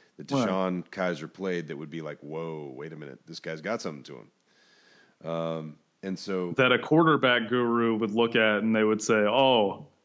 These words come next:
Speaker 2: I can get him to do this all the time."
Speaker 1: Yeah,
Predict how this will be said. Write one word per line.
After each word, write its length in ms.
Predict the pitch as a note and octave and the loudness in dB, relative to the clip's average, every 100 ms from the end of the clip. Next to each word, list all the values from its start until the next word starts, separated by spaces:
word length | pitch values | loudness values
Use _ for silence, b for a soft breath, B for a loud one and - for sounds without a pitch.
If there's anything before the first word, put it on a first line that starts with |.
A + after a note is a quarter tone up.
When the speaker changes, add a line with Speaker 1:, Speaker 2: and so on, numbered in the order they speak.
| _ _ _ _ _ - | _ _ _ _ _ 0
Speaker 2:
I 160 | B2 | 2
can 260 | C3 A#2 A2 | 4 2 4
get 160 | A2+ A2+ | 4 4
him 140 | A2 | 4
to 100 | G#2+ | 4
do 140 | A2+ G#2+ | 4 4
this 220 | G#2+ A#2 | 4 4
all 160 | G#2+ G#2+ | 4 2
the 80 | |
time." 440 | G2+ A#2+ A#2+ G#2 - - _ | 0 2 4 2 -2 -10 _
Speaker 1:
Yeah, 200 | - - | -14 -10